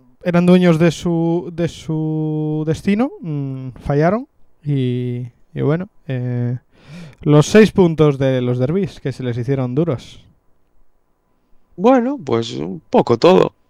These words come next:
Speaker 2: un poco todo. Pero sí, sí, está cl-, está claro que la, la, el final de temporada se les hizo bola y, y,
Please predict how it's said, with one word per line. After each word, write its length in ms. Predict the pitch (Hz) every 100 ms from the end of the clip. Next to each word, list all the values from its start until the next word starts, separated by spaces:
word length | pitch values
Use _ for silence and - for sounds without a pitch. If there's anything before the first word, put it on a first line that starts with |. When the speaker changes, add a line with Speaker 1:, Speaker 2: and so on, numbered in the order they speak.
| _
Speaker 2:
un 120 | 185 185
poco 240 | 170 131
todo. 280 | - 226 - _ _ _ _ - - - - _
Pero 360 | - 120 113 117
sí, 120 | 139
sí, 100 | 131
está 200 | 120 - 104
cl-, 160 | -
está 160 | 110 120
claro 260 | 123 123 120
que 80 | 117
la, 240 | 113 110 -
la, 180 | 113
el 100 | 110
final 260 | - 110 107
de 60 | 104
temporada 420 | 107 110 110 110
se 140 | 104
les 160 | 101 -
hizo 180 | 104 107
bola 340 | 113 120 110
y, 260 | 101 92 - _ _ _ _ - - - - _ _ -
y, 400 | 110 110 107 98